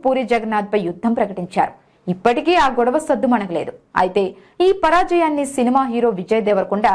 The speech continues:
చాలా సింపుల్ గా తీసుకున్నాడు. ఈ విషయాన్ని అతని ఆప్తమిత్రులైన రాహుల్ రామకృష్ణ, ప్రియదర్శి వెల్లడించారు. ఇటీవల ఓ ప్రైవేట్ ఛానల్ నిర్వహించిన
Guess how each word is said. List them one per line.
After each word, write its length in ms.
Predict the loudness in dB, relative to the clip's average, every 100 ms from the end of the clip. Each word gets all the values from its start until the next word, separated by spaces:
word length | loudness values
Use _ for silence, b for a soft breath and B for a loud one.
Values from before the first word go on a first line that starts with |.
| 0 -4 0
చాలా 280 | 2 2 0
సింపుల్ 440 | 0 -2 0 2
గా 80 | 0
తీసుకున్నాడు. 560 | -2 -4 -2 0 0 -4 b b b 0
ఈ 120 | 0
విషయాన్ని 560 | 0 2 2 2 -2 -2
అతని 240 | -2 0 2
ఆప్తమిత్రులైన 840 | 2 0 -4 -4 -2 -2 0 0
రాహుల్ 340 | 2 0 0 0
రామకృష్ణ, 640 | -2 -2 -8 -4 -2 -2 B B 0
ప్రియదర్శి 540 | 0 2 0 -2 -2
వెల్లడించారు. 600 | 0 0 -2 -4 -2 -4 -6 b b -2
ఇటీవల 520 | 2 2 2 2 2 2
ఓ 80 | 0
ప్రైవేట్ 540 | 2 0 0 -2 0
ఛానల్ 280 | 0 0 -2
నిర్వహించిన 540 | -2 -2 -4 -2 -2